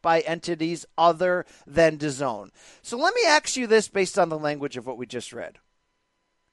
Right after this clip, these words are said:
Eleven pages of the twenty-eight of the twenty-four are in. You've talked to Homer. You're friends with Kurt Esquire. You, you know a few things. You're,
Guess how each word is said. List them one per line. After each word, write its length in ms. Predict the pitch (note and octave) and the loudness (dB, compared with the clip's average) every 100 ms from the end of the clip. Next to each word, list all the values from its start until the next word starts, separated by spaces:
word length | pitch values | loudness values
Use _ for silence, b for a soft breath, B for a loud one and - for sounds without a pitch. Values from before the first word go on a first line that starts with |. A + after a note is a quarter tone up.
| _ _ - | _ _ -8
Eleven 340 | F3 A3 A3+ | 2 2 2
pages 460 | G#3+ G#3+ F#3+ F#3+ F3+ | 0 2 2 -2 -4
of 100 | E3 | -8
the 80 | D#3 | -10
twenty-eight 540 | F#3+ F#3+ F3 E3+ F3 - | -8 -6 -2 -2 -2 -4
of 160 | D#3+ C#3+ | -4 -4
the 80 | D3+ | -8
twenty-four 600 | F3+ E3 - D#3 C3+ A#2+ | -6 -8 -6 -2 -2 -2
are 40 | |
in. 220 | G#2 G2 | -6 -8
You've 140 | D#3+ - | -8 0
talked 320 | G3+ F3 - | 0 0 -2
to 100 | D#3 | -4
Homer. 380 | D#3+ D3+ D3+ - b b | -4 -2 -4 -6 b b
You're 160 | E3 | -6
friends 400 | - F#3 F3+ D#3+ | 0 0 0 -2
with 260 | E3 D#3+ - | -2 -2 -4
Kurt 200 | D#3+ C3+ | -4 -2
Esquire. 480 | A2 - G2 G2 - _ | -4 -8 -12 -12 -16 _
You, 120 | F#3 | -6
you 200 | G3 G3+ | -4 -2
know 220 | G#3+ G#3+ F#3+ | 4 6 4
a 60 | |
few 180 | - D3 | 0 -10
things. 340 | - G2 G2+ | -8 -12 -10
You're, 200 | D3 F3 | -4 -4